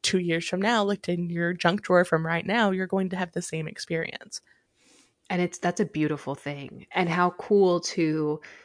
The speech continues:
Speaker 2: get to surround yourself with people who are also doing the same thing. Like, mm, relationships are so different now. And I don't just mean romantic relationships. I mean, like, take Megan and I, for example.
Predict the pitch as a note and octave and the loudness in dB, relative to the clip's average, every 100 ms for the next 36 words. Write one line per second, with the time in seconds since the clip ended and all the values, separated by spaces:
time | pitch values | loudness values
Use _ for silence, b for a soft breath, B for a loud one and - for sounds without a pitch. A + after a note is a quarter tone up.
0 | B - F3 F3 - D#3 D3 D#3+ G3 F3+ | B -2 0 0 0 0 2 4 4 4
1 | D3+ - D3 A#2+ B2 - C#3 - F3 F#3+ | 0 0 0 0 0 -6 -8 -2 -2 -2
2 | E3+ D3+ - - E3 E3 - _ _ E3+ | -2 -2 -2 -2 0 0 -2 _ _ 2
3 | D#3+ D#3+ E3 F#3 F3 E3+ D#3+ D3+ D#3 C#3 | 4 2 2 0 2 2 0 -2 -2 -2
4 | C#3 - F3+ D3 C3+ C#3+ C#3+ - B B | -2 0 0 0 -2 -4 -6 -14 B B
5 | B _ _ _ F3 F3 E3+ E3 D#3 D#3 | B _ _ _ 0 2 2 2 0 0
6 | D3+ D3+ D3+ F#3 F3+ F#3+ - G#3 G#3 F#3+ | -2 -4 0 4 6 6 4 2 2 0
7 | E3+ F3 D#3 D3+ D3 C#3 C3 D3+ D3+ D#3 | 0 2 2 0 -2 0 2 2 0 -2
8 | - E3 D3+ D3 C#3+ D3+ - D3 C3 D3 | -2 0 2 0 0 -2 -4 -4 -2 -4
9 | - - D3+ - D#3+ D#3+ D#3 D3 C#3+ F3 | -4 -4 -4 -2 -2 0 0 -2 -2 -4
10 | E3 D#3+ D3+ D#3 C#3+ C3+ - G#2+ - B2+ | 0 0 0 0 -2 -4 -4 -6 -4 -6
11 | D3 B2 D2+ | -6 -6 -8